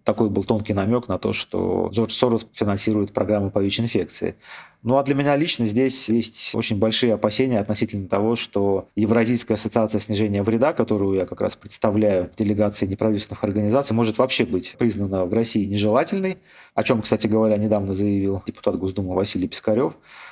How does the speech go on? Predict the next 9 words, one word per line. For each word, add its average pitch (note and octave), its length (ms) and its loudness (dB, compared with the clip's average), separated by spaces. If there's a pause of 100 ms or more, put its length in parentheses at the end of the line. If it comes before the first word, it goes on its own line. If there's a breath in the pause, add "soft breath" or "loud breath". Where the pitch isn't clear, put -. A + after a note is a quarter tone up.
(140 loud breath)
И A#2 420 2
тогда A2 480 2
её A2+ 280 4
деятельность A2 640 0
в G2 160 -2
России G#2+ 300 2
станет G#2+ 380 0
попросту G#2+ 360 -2
невозможной. G2 680 0